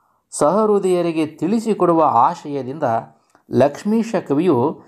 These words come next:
ಜೈಮಿನಿ ಭಾರತವನ್ನು ರಚಿಸಿದ್ದಾನೆ. ಇಲ್ಲಿ ಬರುವ ಕುಶಾಲ್ ಅವರ ಕತೆ ಸರಳವೂ ಸುಂದರವೂ ಆಗಿದೆ. ಶ್ರೀರಾಮನು ಕೈಗೊಂಡ ಅಶ್ವಮೇಧದ ಕುದುರೆಯನ್ನು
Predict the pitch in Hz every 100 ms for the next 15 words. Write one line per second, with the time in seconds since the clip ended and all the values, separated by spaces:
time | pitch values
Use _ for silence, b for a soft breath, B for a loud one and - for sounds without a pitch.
0 | B B 113 120 175 196 190 180 123 147
1 | 147 143 123 117 120 104 - _ 196 190
2 | - 110 104 95 101 _ _ _ b b
3 | b b b b 135 185 233 233 196 190
4 | 180 156 135 113 - _ _ _ - 165
5 | 190 190 180 156 160 156 143 147 147 151
6 | 120 123 - 131 147 143 135 139 139 147
7 | 160 165 139 120 123 123 123 127 101 101
8 | - _ _ _ _ _ _ _ _ _
9 | _ _ _ - 170 247 226 202 196 190
10 | 190 160 156 156 156 147 113 120 - 185
11 | 175 170 151 151 147 131 120 135 127 131
12 | 123 120 117 117 110 -